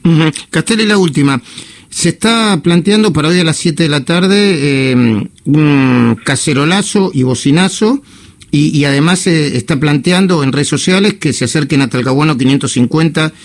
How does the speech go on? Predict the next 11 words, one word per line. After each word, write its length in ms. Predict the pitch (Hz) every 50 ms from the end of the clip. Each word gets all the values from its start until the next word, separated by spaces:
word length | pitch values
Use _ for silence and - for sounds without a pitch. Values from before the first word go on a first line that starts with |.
| - - - -
en 180 | - 127 135 147
auto 280 | 147 156 156 135 151 131
o 120 | 127 127
a 100 | 123 107
pie. 260 | 107 123 110 104 - - - - - - - -
¿Cómo 200 | - 247 294 320
interpreta 560 | 240 - 214 196 170 208 196 160 127 - 147
esta, 480 | 131 - - 151 139 131 127 123 120
esta, 760 | - - 139 139 - - 151 139 135 127 120 117 110 107 104 104
bueno, 800 | 104 - - - - - - - - - 180 202 214 190 170 -
estas, 680 | 190 185 - - 208 196 185 156 - - - - - -